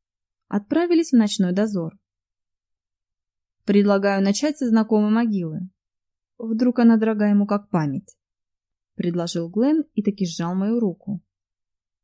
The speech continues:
Сразу стало спокойнее. «Долго здесь не задержимся, пусть Шон ползает. Всего лишь проверим, не вылезло ли ещё что-нибудь, не использовали ли дар Каролины».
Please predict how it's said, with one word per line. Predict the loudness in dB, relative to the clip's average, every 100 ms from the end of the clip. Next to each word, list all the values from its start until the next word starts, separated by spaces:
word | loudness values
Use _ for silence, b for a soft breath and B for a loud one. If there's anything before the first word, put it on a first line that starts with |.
| _ -14
Сразу | -8 -4 -4 -4
стало | -6 -8 -8 -10
спокойнее. | -8 -8 -6 -8 -6 -12 -14 _ _ _ _ _ _ _ _ _ _ _ _ _ _ _ _ _ _ _
«Долго | 2 4 4 2 0
здесь | 0 2
не | 2 4
задержимся, | 4 4 2 2 -4 -6 -12 -14 -6
пусть | 0 0 -2 -8
Шон | 0 4 4 4
ползает. | -2 -6 -8 -12 -12 _ _
Всего | -10 0 2 2
лишь | 0 0
проверим, | 2 2 0 -4 -8 0
не | 4 6
вылезло | 6 4 4 2 2
ли | 4 2
ещё | -2 2 2 2 -4
что-нибудь, | -6 -8 -8 -6 -10 -14 -18 _ _
не | 6 6 4
использовали | -2 -4 0 0 2 -2 -2 -6
ли | -8 -10 -10
дар | -6 -4 -2 -4 -4
Каролины». | 0 2 4 4 0 -6